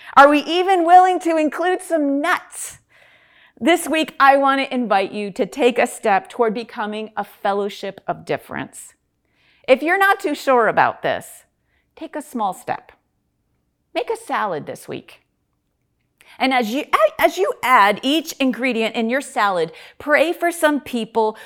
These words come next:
who are not a part of your social circle, people who are invisible to you. Pray for widows who are lonely. Pray for children who are hungry.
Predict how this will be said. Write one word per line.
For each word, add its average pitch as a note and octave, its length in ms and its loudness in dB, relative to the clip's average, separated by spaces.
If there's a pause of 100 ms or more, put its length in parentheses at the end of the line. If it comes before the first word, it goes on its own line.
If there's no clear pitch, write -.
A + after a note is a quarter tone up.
who B3+ 180 2
are G3+ 160 4
not C4 460 0
a B3+ 100 2
part - 600 0 (400)
of F3+ 140 0
your A3 220 -2
social G3+ 480 -10
circle, - 560 -12 (580)
people D#4 320 0
who C#4 240 -6
are B3+ 420 2 (220)
invisible G3+ 760 -2
to - 180 -12
you. D3 360 -8 (280)
Pray E4+ 200 4
for E4+ 180 -2
widows F#3 760 -2 (240)
who B3 120 -2
are G#3 100 6
lonely. F3+ 720 -6 (260)
Pray F#4 160 0
for E4 140 -6
children F#3 800 -6 (300)
who C4 120 -2
are F#3 120 4
hungry. A3 720 0